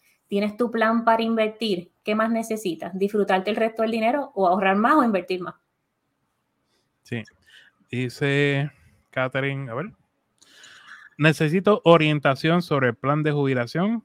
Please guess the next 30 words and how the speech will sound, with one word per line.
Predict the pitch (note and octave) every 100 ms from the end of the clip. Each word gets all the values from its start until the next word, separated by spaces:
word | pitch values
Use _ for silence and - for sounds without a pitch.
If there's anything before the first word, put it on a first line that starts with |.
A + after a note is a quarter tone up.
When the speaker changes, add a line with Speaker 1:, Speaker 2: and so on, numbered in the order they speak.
| _
Speaker 2:
Me | B2+ B2
percaté | A#2+ A#2+ A#2+ A#2 D3
que | D3
cobran | D3 C#3+ C#3
más | B2+ D#3 E3+ -
en | C3+ B2+
cargo | A#2+ - C3+ D3 D#3
de | D3+
lo | B2+
que | A#2+
acumulo. | A2+ A#2 C#3 F#3 - _ _ _ _ _ _ _ _
Sé | _ B2+
que | B2 D3 - _
tengo | C#3 C#3 C#3
que | C#3
llamar | C3+ C#3+ F3
porque | F3 C3+ B2
no | B2+
entiendo. | B2+ - A#2+ A2+ A2
Eso | A2 D3+ C#3+
me | B2+
suena | - D#3+ E3 C#3+
que | -
es | D3
un | D3+ C#3
seguro | C#3 C3 D3 D3+
de | B2+ A#2+
vida, | C#3 F3 F3 E3+
cash | - E3 F3 D#3+ -
value. | D3+ D#3 D3+ D#3 D#3 D3 C#3 B2+ A2+ A#2